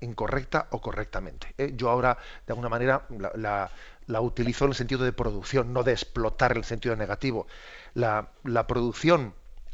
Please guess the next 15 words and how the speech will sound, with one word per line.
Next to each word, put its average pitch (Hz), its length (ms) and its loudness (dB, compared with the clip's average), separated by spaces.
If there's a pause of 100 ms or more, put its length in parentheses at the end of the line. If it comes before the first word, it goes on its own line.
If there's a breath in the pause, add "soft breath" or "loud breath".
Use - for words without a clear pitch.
avícola, 127 680 4 (540 soft breath)
eh, 120 260 0
intensiva, 127 840 2 (800)
habrá - 460 6
también, 117 400 0
¿no? 160 200 -4
Habrá 113 280 2
que, 117 520 6 (400 soft breath)
pues, - 200 -8
que - 240 -6
ve-, 139 100 -4
ve-, 107 180 -2
revisar 120 540 2
sus 120 180 0
formas, - 340 0